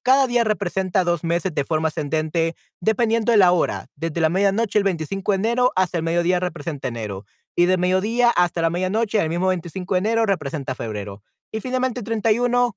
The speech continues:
cada tramo de dos horas representa un mes de forma descendente. De la medianoche hasta las dos A M es diciembre. De las dos A M hasta las cuatro A M es noviembre.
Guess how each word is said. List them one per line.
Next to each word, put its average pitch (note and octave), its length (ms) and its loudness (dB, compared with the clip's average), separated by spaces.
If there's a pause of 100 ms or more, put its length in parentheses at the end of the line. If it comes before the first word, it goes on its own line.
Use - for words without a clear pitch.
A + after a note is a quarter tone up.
cada E3+ 220 4
tramo F3 280 0
de E3 80 0
dos D#3+ 160 0
horas G3+ 280 2
representa D#3+ 500 -4
un D#3+ 80 -2
mes F3 200 0
de D3+ 100 -2
forma D#3 280 0
descendente. G#2+ 680 -4 (260)
De C#3+ 60 -2
la D3 100 0
medianoche F#3 600 0
hasta D#3 280 0
las C3 100 -2
dos D#3+ 200 -2
A E3+ 160 2
M G3 420 0
es D3+ 160 -2
diciembre. A2 580 -6 (300)
De D#3+ 60 -2
las D#3+ 140 0
dos G#3 200 0
A A#3+ 180 2
M A#3+ 140 -2
hasta G3 200 0
las D#3 100 2
cuatro F#3+ 320 -2
A G3+ 100 4
M A3 240 0
es F3 160 2
noviembre. A#2 600 -4